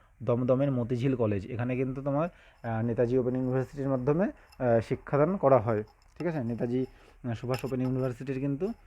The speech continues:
উম, স্টাডি সেন্টার এটা, আহ, দমদম মতিঝিল কলেজ। দেখো অ্যাড্রেস এখানে আছে দমদম,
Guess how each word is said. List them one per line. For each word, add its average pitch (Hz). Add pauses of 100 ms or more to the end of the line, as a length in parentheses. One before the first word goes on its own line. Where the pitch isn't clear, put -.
(240)
উম, 120 (240)
স্টাডি 127
সেন্টার 120
এটা, 101 (320)
আহ, 117
দমদম 120
মতিঝিল 120
কলেজ। 104
দেখো 117
অ্যাড্রেস 117
এখানে 131
আছে 127
দমদম, 120